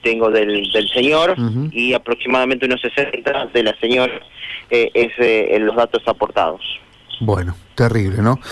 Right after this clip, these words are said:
Speaker 2: Eh,
Speaker 1: Y
Speaker 2: siguen
Speaker 1: el
Speaker 2: traba-
Speaker 1: masculin-, el, el hijo, treinta y siete.
Speaker 2: El hijo treinta y que no está, no está herido, el hijo, ¿no?
Speaker 1: Eh, no, fue trasladado de Cuyen, pero ya fue dado de alta.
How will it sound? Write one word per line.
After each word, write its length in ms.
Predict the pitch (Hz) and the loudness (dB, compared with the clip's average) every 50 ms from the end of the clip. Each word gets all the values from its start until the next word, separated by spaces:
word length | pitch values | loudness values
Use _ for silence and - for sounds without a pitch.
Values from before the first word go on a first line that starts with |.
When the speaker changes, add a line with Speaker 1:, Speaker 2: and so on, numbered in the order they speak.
| - - - - | -12 -8 -2 2
Speaker 2:
Eh, 300 | 131 127 127 131 131 123 | 4 4 6 6 6 4
Speaker 1:
Y 40 | 113 | 4
Speaker 2:
siguen 240 | - - 190 214 214 | 4 4 4 4 6
Speaker 1:
el 60 | - | 6
Speaker 2:
traba- 200 | 175 160 147 143 | 6 4 4 4
Speaker 1:
masculin-, 300 | 143 156 160 165 165 147 | 4 4 4 4 4 4
el, 280 | - 135 127 127 127 104 | 4 4 4 4 2 2
el 140 | - 120 127 143 | 2 2 4 4
hijo, 240 | 151 147 - 165 | 4 4 4 2
treinta 360 | 156 - 143 147 143 139 190 190 | 2 4 2 2 2 2 0 0
y 80 | 165 - | -2 0
siete. 280 | - 110 101 - - - - - - _ _ _ _ _ _ _ _ - | -2 -2 -2 -2 -4 -12 -20 -20 -20 _ _ _ _ _ _ _ _ -2
Speaker 2:
El 120 | - 113 117 | 2 2 4
hijo 160 | 127 123 127 | 4 4 4
treinta 240 | 110 120 120 113 120 | 4 4 4 4 4
y 60 | 123 | 2
que 120 | 127 - | 2 2
no 100 | 117 117 | 4 4
está, 340 | 113 - 135 123 120 117 110 | 4 4 4 4 4 4 4
no 60 | 110 | 4
está 160 | 110 - - 120 | 2 4 4 4
herido, 200 | 127 127 110 95 | 4 4 4 2
el 80 | 92 | 2
hijo, 160 | 95 87 95 | 0 2 4
¿no? 140 | 98 120 135 - - - - - - - - | 4 4 2 0 -4 -16 -18 -16 -16 -6 0
Speaker 1:
Eh, 160 | - 127 131 127 | 2 2 2 4
no, 180 | 131 147 135 120 - | 4 4 4 4 4
fue 100 | - 135 | 2 2
trasladado 400 | - - 143 143 139 135 139 147 | 4 4 4 4 6 6 8 8
de 80 | 151 147 | 6 6
Cuyen, 400 | - 156 156 - - - 175 165 | 4 4 4 4 4 2 2 4
pero 520 | - 143 131 131 123 117 113 110 110 - - - | 4 4 6 6 8 8 6 4 4 0 -4 -8
ya 400 | - - - - - - - - | -8 -8 -10 -14 -16 -12 -6 0
fue 140 | - 123 120 | 4 6 6
dado 180 | 120 117 110 | 8 8 6
de 120 | 101 95 90 | 6 6 4
alta. 180 | 87 87 - | 4 2 0